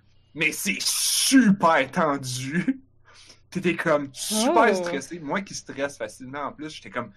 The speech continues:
Speaker 1: C'est donc bien stressant ce film-là. » Je pensais que c'était une comédie. C'est super stressant.
Speaker 2: <laughs> Ouais.
Speaker 1: Puis
Speaker 2: Mais
Speaker 1: là,
Speaker 2: il y a
Speaker 1: à un
Speaker 2: des
Speaker 1: moment donné
Speaker 2: moments drôles, mais t'es stressé,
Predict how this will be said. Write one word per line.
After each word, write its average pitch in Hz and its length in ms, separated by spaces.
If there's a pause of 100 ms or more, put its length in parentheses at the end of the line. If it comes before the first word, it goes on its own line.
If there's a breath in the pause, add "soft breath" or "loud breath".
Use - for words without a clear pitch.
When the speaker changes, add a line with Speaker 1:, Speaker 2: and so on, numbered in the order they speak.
(400 soft breath)
Speaker 1:
C'est - 160
donc 208 180
bien 285 160
stressant - 1080
ce - 180
film-là. » 165 480
Je - 80
pensais 139 220
que 202 40
c'était 160 140
une 139 120
comédie. 147 680 (280 soft breath)
C'est 151 160
super 220 600
stressant. 170 580 (100)
Speaker 2:
<laughs> - 80
Ouais. 196 180 (420 loud breath)
Speaker 1:
Puis 330 120
Speaker 2:
Mais 254 120
Speaker 1:
là, 285 140
Speaker 2:
il 311 60
y 294 40
a 285 40
Speaker 1:
à 277 80
un - 60
Speaker 2:
des 294 80
Speaker 1:
moment 277 200
donné 269 120
Speaker 2:
moments 320 120
drôles, 247 800 (320 soft breath)
mais 269 160
t'es 285 200
stressé, 254 720